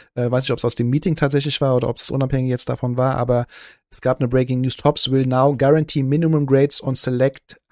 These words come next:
high-end redemptions. Was jetzt die selected high-end redemptions ist, weiß ich nicht. Aber zumindest scheint es da irgendwelche Redemptions zu geben, wo sie sagen, die hat mindestens ein P S A neun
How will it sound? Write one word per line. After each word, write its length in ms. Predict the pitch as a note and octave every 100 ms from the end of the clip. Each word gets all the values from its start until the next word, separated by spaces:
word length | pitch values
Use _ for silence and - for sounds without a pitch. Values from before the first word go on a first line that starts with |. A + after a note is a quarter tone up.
| -
high-end 380 | B2+ - B2+ -
redemptions. 480 | A#2 A2+ - A2 -
Was 140 | C3
jetzt 220 | C3+ -
die 60 | B2+
selected 420 | B2+ B2+ - C3
high-end 320 | B2+ B2+ D3+
redemptions 420 | D#3 D3 C#3+ C#3
ist, 240 | C3+ B2+ -
weiß 300 | A#2+ B2+ E3+
ich 140 | A3
nicht. 320 | G#3+ A3+ - - - _ _ _
Aber 180 | C3+ C3
zumindest 440 | C3+ D3+ D#3+ -
scheint 260 | C#3+ D3+ D#3+
es 80 |
da 120 | - C#3
irgendwelche 360 | D#3 D3+ C#3+
Redemptions 460 | C3+ C#3 C3+ C#3+ -
zu 120 | B2+
geben, 380 | B2 C#3 D#3+ C3+
wo 100 | C3
sie 140 | C3
sagen, 340 | A#2+ B2 C3+ C3+
die 120 | A#2+
hat 160 | B2
mindestens 480 | B2+ C3+ C3 C3+ B2
ein 400 | - B2 A#2+ A#2 - _ _ _ _ _ _ _ _ _ _ _ _ _
P 120 | C3
S 120 | A#2
A 140 | A2 A2
neun 340 | G#2+ G#2+ G#2